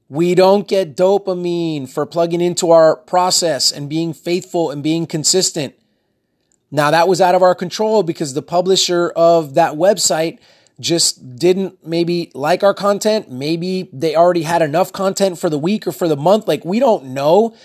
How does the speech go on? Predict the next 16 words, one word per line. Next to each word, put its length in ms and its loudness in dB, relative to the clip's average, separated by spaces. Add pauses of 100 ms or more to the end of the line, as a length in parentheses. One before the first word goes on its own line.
(160)
But 120 0
what 180 0
we 120 -2
do 240 -4
know 300 2
is 260 0
we 160 -2
were 180 2
met 280 -2
with 240 -4
resistance. 640 -2
We 140 -4
were 160 4
met 260 0
with, 300 0 (420)
"Nope, 420 0